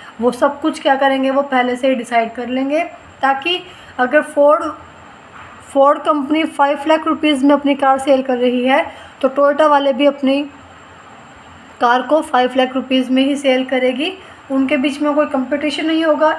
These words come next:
एक एग्रीमेंट बन चुका है कि हम इसी प्राइस पे सेल करेंगे, that is market price। तो forms a cartel and fix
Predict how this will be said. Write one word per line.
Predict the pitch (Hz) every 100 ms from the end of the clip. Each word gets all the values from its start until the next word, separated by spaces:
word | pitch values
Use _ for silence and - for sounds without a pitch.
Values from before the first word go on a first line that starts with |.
| -
एक | 262 262
एग्रीमेंट | 233 277 277 277 226
बन | 254 247
चुका | 294 285 294
है | 294 302 339 -
कि | 285
हम | 294 294
इसी | 269 285
प्राइस | 285 247 247
पे | 254
सेल | 240 226
करेंगे, | 214 240 277 294 311 320 - - - 247
that | 226
is | 240 214
market | 208 220 294 -
price। | 294 302 - - - - -
तो | 277 285 - - - - - - - - - - -
forms | 285 311 320
a | 339 339
cartel | 285 277 285 311 - 277
and | 269 269
fix | 320 320